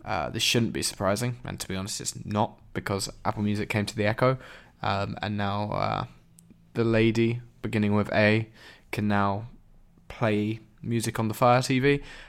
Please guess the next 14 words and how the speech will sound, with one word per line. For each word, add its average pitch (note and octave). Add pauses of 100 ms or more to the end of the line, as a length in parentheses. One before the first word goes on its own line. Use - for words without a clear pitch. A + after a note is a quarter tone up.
(140)
Uh, G#2
so, -
not C3+
really A2+
surprising, B2+ (460)
but A2+
to -
me, A#2
this A2
is G#2+
just -
further G#2
confirmation G#2
that, -